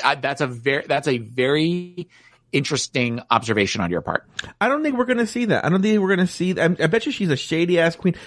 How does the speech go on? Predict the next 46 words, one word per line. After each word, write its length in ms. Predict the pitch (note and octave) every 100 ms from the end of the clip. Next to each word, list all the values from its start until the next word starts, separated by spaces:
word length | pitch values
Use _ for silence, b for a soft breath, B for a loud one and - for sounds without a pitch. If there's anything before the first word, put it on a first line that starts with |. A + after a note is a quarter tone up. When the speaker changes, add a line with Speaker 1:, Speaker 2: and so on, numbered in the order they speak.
| B
Speaker 2:
and 220 | B3 B3
we'll 140 | C4+ C4
hear 260 | A#3 A3+
about 240 | A3+ G#3 G3+
it, 120 | G3
ha 180 | F3+ E3+
ha, 180 | F3 E3
at 80 | E3+
the 60 |
reunion, 460 | D3 C#3+ D3 D3 C#3
like, 160 | B2+ D3
"Oh, 220 | F3 D#3+
Kiki, 400 | F#3+ E3+ F#3+ E3+ E3+
we 160 | F3+ B3
did 100 | G3
not 260 | F3 G3+ F#3+
see 340 | - A3 G#3
it, 100 | D#3+
but 160 | D3+ -
you 120 | F3+ A#3
guys 180 | A#3+ G#3
didn't 200 | G#3+ F#3
see 160 | A3
it, 40 | F#3+
but 120 | C3+
Gottmik 380 | D#3+ A3 A3 F3
is 100 | C3+
one 180 | C#3+ G3
shady 640 | D3+ - F3 G#3+ B3 B3+
ass 240 | B3 B3+ -
queen," 560 | - G#3+ G#3 D3+ A#2+
right? 360 | B2 B2+ F#3 - B B B -
And 140 | E3+
then 80 | G#3
they'll 120 | G3+
probably 260 | G#3 A3+ A3
Speaker 1:
Yeah. 80 | F#3
Speaker 2:
show 240 | - F#3+
it 60 | C3
then 540 | C3 D#3 A#2+ F#2+ A2+ -
in 160 | C#3+
a, 40 | C#3
a 360 | C#3 - -
clip 360 | - - F3 -
package 600 | C#3 C#3 B2+ G#2+ - - B B
that's, 200 | - -